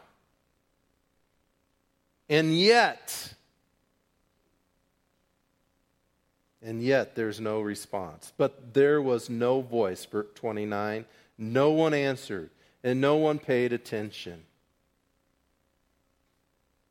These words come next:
You know, what is Elijah doing here when he's encouraging them? He's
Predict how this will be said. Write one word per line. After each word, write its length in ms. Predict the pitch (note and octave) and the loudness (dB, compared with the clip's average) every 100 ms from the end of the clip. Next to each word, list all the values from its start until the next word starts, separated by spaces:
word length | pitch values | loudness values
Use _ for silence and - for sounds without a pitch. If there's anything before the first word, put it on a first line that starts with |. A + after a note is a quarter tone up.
| _ _ _ _ _ - - - - - _ _ _ _ _ _ _ _ _ _ - | _ _ _ _ _ -20 -18 -18 -20 -20 _ _ _ _ _ _ _ _ _ _ -6
You 100 | B2 | 0
know, 420 | C3 C3 B2+ B2 _ _ _ - | 2 2 -2 -8 _ _ _ -4
what 180 | E3 E3+ | 2 4
is 360 | C#3 A#2+ - - | 4 2 -8 -8
Elijah 440 | C3+ C3+ C#3 C3 B2 | -2 2 2 0 -4
doing 420 | A#2+ C3+ C3+ A#2 | -2 0 0 -4
here 300 | A2+ A2+ A2+ | -2 -2 -2
when 140 | A2 | -4
he's 280 | A2 G#2 - | -6 -8 -12
encouraging 720 | C#3 G#2+ - B2 B2+ A2 G#2+ | -12 -8 -2 0 0 -4 -6
them? 300 | G2+ F#2 F2 G2 | -6 -8 -10 -6
He's 200 | A#2 | -4